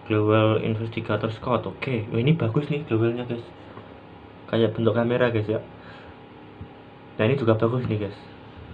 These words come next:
Dari tampilannya itu sangat bagus sekali nih. Nah, ini lumayan sih, lumayan bagus nih. Ledus apa ini? Ledus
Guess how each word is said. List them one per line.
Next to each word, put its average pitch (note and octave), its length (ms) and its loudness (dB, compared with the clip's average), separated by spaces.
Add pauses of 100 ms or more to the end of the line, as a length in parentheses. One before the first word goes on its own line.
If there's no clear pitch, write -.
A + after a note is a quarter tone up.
(500)
Dari G#2+ 160 2
tampilannya A2+ 560 4
itu C3+ 320 -2
sangat A2+ 320 0 (960)
bagus A2+ 240 0
sekali A2 240 -2
nih. G2+ 160 -8 (3000)
Nah, G#2 80 -4
ini A#2+ 240 -2
lumayan A2+ 320 0
sih, G#2+ 160 -8
lumayan G#2 240 -4
bagus G#2 240 -4
nih. G2+ 160 -8 (880)
Ledus G2+ 480 0
apa A2 240 -4
ini? F#2 160 -6
Ledus G#2+ 480 -2